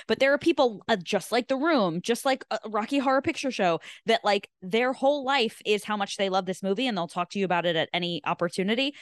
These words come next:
And they're the ones that are on there rating it highly. So it's hard to trust that number,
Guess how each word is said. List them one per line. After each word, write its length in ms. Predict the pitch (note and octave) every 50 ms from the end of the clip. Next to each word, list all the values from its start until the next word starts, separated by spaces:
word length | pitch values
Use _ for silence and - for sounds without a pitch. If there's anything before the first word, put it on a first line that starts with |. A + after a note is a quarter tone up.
| - - - _ _
And 320 | - A3 A3 G#3 G3+ G3+ F#3+
they're 200 | E3+ A3 A#3+ C4+
the 100 | A#3+ A#3+
ones 200 | G#3 G#3 G#3+ -
that 100 | A3 F#3+
are 100 | F#3 -
on 220 | - G3 G#3 A3
there 200 | G#3+ F3+ E3+ E3+ C#3
rating 320 | D#3 F#3 F#3+ F#3+ F#3+ E3+
it 100 | D3+ D3+
highly. 420 | D3 F3+ F#3+ F#3 D#3+ B2+ E2+ C#2+
So 220 | - - - G#3 G#3
it's 140 | G#3 - -
hard 280 | - A#3 B3 C#4+ C#4+ -
to 180 | - B3 A#3 F#3+
trust 480 | - - - - G3+ F#3+ F#3 - -
that 160 | F3+ E3 -
number, 340 | - C#3+ B2+ B2 - - -